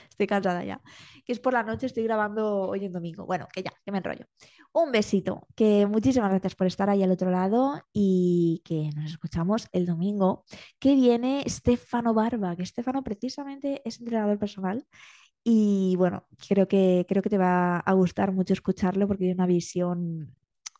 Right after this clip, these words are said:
pues, muy chula de los entrenadores personales. Así que si conoces a algún entrenador, dile que no se pierda el, el episodio del domingo, que,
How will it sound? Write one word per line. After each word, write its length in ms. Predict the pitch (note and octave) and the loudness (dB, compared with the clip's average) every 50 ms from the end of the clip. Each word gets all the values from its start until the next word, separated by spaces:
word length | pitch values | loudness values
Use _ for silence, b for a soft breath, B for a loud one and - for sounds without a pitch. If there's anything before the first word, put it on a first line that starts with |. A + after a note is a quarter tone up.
| _ _ _ | _ _ _
pues, 160 | - G#3 G3+ | 0 0 0
muy 120 | A#3+ C#4 C4 | 0 -4 -6
chula 340 | - F3 F3 F#3 F#3 - _ | -4 -6 -6 -6 -6 -10 _
de 140 | - G3 F#3 | -4 -2 -2
los 140 | F3+ F3+ - | -2 -2 -6
entrenadores 420 | F3 F3 F3 E3 D#3 D#3 D#3 D#3+ | -6 -6 -6 -6 -6 -6 -8 -10
personales. 520 | - - - - - D#3 - - - - - | -12 -14 -14 -12 -12 -12 -10 -10 -10 -12 -14
Así 180 | - - - | -16 -18 -12
que 100 | - F#3 | -10 -10
si 120 | F3+ - - | -10 -8 -8
conoces 320 | - F3 F3+ F3 - G3 | -6 -6 -6 -4 -4 -6
a 40 | F3+ | -6
algún 180 | F3 F3 F3 | -4 -4 -4
entrenador, 560 | F3 E3+ F3 - - D#3+ D3+ D#3+ E3 F#3 C4 b b b b b b b _ | -4 -4 -6 -6 -6 -6 -4 -2 -4 -4 -6 b b b b b b b _
dile 280 | - F3 F3 F3+ F3+ F3+ | -6 -4 -4 -4 -4 -6
que 100 | D#3+ D#3+ | -8 -10
no 80 | E3+ | -8
se 140 | E3 - E3 | -6 -6 -4
pierda 220 | - E3 D#3+ E3+ E3+ | -4 -4 -4 -4 -4
el, 100 | F3 - _ - | -6 -8 _ -6
el 140 | F3+ F3 | -4 -4
episodio 380 | E3+ E3+ F3 E3+ - F3 E3+ F3 | -4 -4 -6 -6 -4 -2 -2 0
del 180 | F3 F3 E3+ E3+ | 0 0 -2 -2
domingo, 420 | E3+ E3 E3 F3 F#3 G3+ G3 - | -4 -6 -6 -6 -6 -6 -8 -6
que, 540 | - - E3 D#3+ D3 D3 - - - - | -6 -6 -6 -6 -6 -8 -10 -10 -14 -16